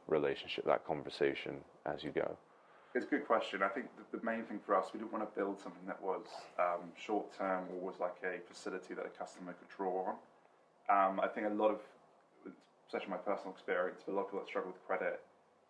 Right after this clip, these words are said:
Speaker 2: it's generally when they've got, like, a credit card product or an overdraft product where they can actually constantly draw down on it, repay it and draw down on it. And it becomes a loan in, in, in itself because you're constantly using it. So that was the main thing from us. We were never gonna offer an, a facility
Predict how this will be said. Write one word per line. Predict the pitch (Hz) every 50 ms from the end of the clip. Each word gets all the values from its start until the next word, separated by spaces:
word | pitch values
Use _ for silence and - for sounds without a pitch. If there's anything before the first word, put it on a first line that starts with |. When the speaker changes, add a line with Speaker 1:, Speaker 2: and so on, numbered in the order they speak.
| _ -
Speaker 2:
it's | - -
generally | - - 113 110 107
when | 104
they've | 101 101 98 -
got, | 104 90 -
like, | - -
a | - - -
credit | - 95 95 - -
card | 95 - -
product | - - - - - -
or | 78 78
an | 85 95
overdraft | 92 90 - 87 85 - -
product | - 87 87 - - - -
where | 92 87 87
they | 87 87 92
can | - - - 92
actually | 92 - - - - 87 92 90 - -
constantly | - 98 - - - - 92
draw | - - 98 92 92
down | - 92 87 82 80
on | 82 78 82
it, | - -
repay | 104 110 104 - - 95 87 87
it | 87
and | - -
draw | - - 90 87
down | 82 85 82 80 -
on | - 80
it. | - - _ _ _ _ _ _ _ _ _ _ _ _ _ _ - 104
And | 98 95 95 92 92 87 - - - -
it | - -
becomes | 110 - - 123 113 107 107 101 101 - - -
a |
loan | 101 101 98 95 95 92
in, | - - - - -
in, | - - -
in | - -
itself | - - - - - - - -
because | - - - -
you're | - - -
constantly | - 92 92 - - - -
using | 85 87 87 - - - -
it. | - - - _ _ _ _ _ _ _ _ - - _ _ _ _ _
So | - - 107 101 95 - -
that | 117 117 -
was | - -
the | -
main | 101 101 98 95
thing | - - 101 95
from | - - 95
us. | 92 90 - -
We | 113
were | 98 95
never | 98 104 107 107 107
gonna | 101 98 90
offer | 95 95 - - 95 92
an, | 90 90
a | 90 - - - - - -
facility | - - - 98 92 - -